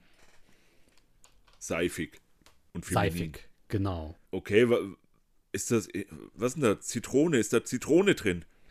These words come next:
Speaker 2: Boah, schwer zu sagen.
Speaker 1: Ist da was Zitrisches drin? Sticht es in der Nase?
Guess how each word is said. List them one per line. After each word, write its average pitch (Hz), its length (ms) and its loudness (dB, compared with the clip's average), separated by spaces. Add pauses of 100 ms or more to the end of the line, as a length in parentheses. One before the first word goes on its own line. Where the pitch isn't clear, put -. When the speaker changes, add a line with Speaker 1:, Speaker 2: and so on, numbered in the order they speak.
(960)
Speaker 2:
Boah, 120 400 -6
schwer - 260 -2
zu - 140 -8
sagen. 107 540 0 (1200)
Speaker 1:
Ist - 140 -6
da 131 100 4
was 131 160 0
Zitrisches 151 560 -4
drin? 82 280 -6 (800)
Sticht - 380 -2
es 135 120 -2
in 117 100 -2
der 107 100 2
Nase? 90 480 -2